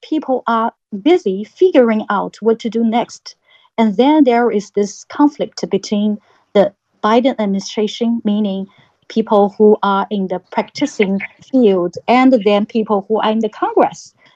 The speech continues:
And there are so many contradictories, not only for the abortion, but for the gun laws. Thanks to the Biden administration,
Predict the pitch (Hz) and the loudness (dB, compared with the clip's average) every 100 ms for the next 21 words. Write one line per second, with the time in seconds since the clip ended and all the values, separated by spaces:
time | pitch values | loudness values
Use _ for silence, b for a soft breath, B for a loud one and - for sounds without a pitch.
0 | b 254 247 247 262 262 247 370 381 359 | b 0 2 2 2 -2 -2 -4 -2 -2
1 | 320 302 285 285 240 277 - 233 196 185 | -2 0 -2 -2 -6 -10 -6 -4 -2 -4
2 | - 233 262 262 254 240 233 220 196 175 | -4 0 0 2 2 0 0 -2 -2 -2
3 | 190 190 254 240 202 - 202 196 220 240 | -2 -2 -2 -2 -4 -4 -6 -2 0 2
4 | 214 190 - - - 247 254 - 240 208 | 0 -2 -6 -16 -6 -6 -6 -8 -6 -6
5 | 196 - 214 220 220 214 202 - 214 208 | -6 -8 -4 -4 -4 -6 -8 -8 -6 -6
6 | 220 | -6